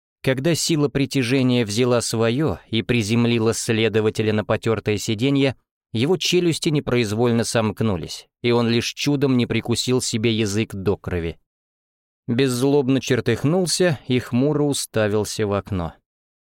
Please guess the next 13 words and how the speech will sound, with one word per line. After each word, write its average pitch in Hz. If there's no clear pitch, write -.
Ему 175
нравилось 185
утренняя 95
Москва. 95
Этот 131
шумный, 127
беспорядочный 117
город 123
истекал 156
людьми 139
из 131
всех -
отверстий. -